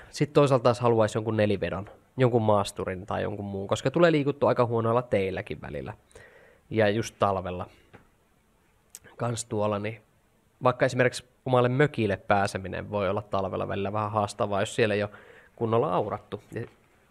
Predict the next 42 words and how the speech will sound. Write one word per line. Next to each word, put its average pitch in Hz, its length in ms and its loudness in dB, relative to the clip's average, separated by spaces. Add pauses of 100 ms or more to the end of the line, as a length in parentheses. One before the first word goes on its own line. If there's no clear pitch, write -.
(120)
se - 220 -4
olisi 127 160 0
kiva, 113 260 0
että 104 200 -4
olisi 107 140 -2
semmonen 107 260 -4
auto, 104 280 -2
että - 120 -6
se 147 100 0
ei 127 80 2
ota 98 160 2
ensinnäkään 104 440 -2
pohjasta 160 420 2
mihinkään 120 400 -2
kiinni, 107 340 -4
ja 104 100 0 (880)
se - 140 -4
myöskin 117 320 0
menisi 107 300 0
sitten - 360 -8
tuolla 92 260 -6 (480)
vähän 107 200 -6
huonommassakin 98 500 -4
maastossa 101 500 -8
tarpeen 101 400 -4
mukaan, 113 400 -2
ja 120 100 -2 (260)
myöskin 147 340 0
sitten 131 320 -2
olisi 127 180 2
semmonen 113 320 -2
niinku 113 180 -8 (320)
vähän 120 220 0
tilavampi, 110 600 -6
että - 220 -18 (540)
sinne 110 220 -8
saa 110 220 -2
sitä 110 160 -12
tavaraa. 101 400 -4
Mut 135 100 -4
en 190 160 2
tiedä, 127 260 4